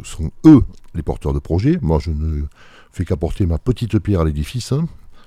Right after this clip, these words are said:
Je rends à César ce qui lui appartient. Je me dis, imaginons un pass.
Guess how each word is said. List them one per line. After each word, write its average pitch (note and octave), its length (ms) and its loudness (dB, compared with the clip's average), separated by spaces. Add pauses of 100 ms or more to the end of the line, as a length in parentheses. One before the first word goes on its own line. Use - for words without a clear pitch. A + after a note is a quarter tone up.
Je E2 120 -6
rends E2 180 -2
à D#2 60 -2
César D#2+ 260 -2
ce - 120 -12
qui D#2 120 -10
lui D2 80 -2
appartient. B2+ 400 0 (1400)
Je F2+ 240 0
me A#2 600 4
dis, D3 420 -4 (680)
imaginons G#2+ 500 2
un F2+ 100 0
pass. - 380 -2